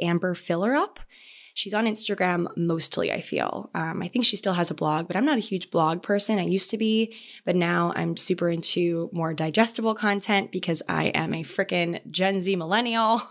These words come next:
<laughs> I'm right on the cusp there, so that's what I care about. Um, quick, digestible, <laughs> things like that, and I can admit to my flaws there. The only long-form content I can really, you know, sit through are, like,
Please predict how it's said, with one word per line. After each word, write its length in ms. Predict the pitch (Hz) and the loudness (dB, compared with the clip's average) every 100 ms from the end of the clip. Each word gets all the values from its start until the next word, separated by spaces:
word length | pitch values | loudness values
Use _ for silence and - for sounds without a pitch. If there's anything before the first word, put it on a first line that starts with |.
| - | -10
<laughs> 220 | - - - | -8 -6 2
I'm 200 | 196 170 | 2 4
right 140 | 170 | 4
on 80 | 165 | 2
the 80 | 165 | 2
cusp 360 | - 233 - | 2 2 2
there, 400 | 220 202 202 196 | 0 2 2 2
so 160 | 208 180 | -2 -2
that's 200 | 165 160 | 0 0
what 60 | 165 | -2
I 100 | 165 | -2
care 220 | 214 202 | 2 2
about. 400 | 190 190 185 - - - - - | 2 2 2 -2 -6 -10 -10 -10
Um, 340 | - 160 - - | -4 -2 -2 -4
quick, 320 | - 202 - | 2 4 4
digestible, 880 | - 170 170 165 160 170 160 156 160 | 0 0 2 0 -2 2 2 2 0
<laughs> 40 | 175 - - - | -4 -6 -14 0
things 240 | 190 180 | 2 2
like 220 | 170 160 | 0 0
that, 300 | 160 156 165 - | 0 0 -2 -4
and 100 | 165 | -4
I 140 | 160 | -2
can 160 | 151 160 | -2 -2
admit 320 | 160 175 190 | 2 2 2
to 80 | 185 | 2
my 140 | 165 | 0
flaws 340 | 170 160 160 151 | 2 2 2 0
there. 320 | 160 156 156 - - - - - | 0 0 -2 -8 -14 -14 -16 -6
The 60 | 208 | -2
only 180 | 208 202 | 0 2
long-form 500 | 175 170 170 170 165 | 0 0 0 -2 0
content 360 | 160 160 160 | -2 0 0
I 60 | 143 | 0
can 140 | - | 0
really, 560 | 160 160 165 170 180 - _ _ | 0 0 0 0 -2 -6 _ _
you 100 | 190 | -4
know, 160 | 180 180 | -2 0
sit 260 | - - | 0 0
through 380 | 220 208 214 208 - | -2 0 0 -2 -2
are, 160 | 175 | -4
like, 380 | 160 127 - - | 0 0 0 -4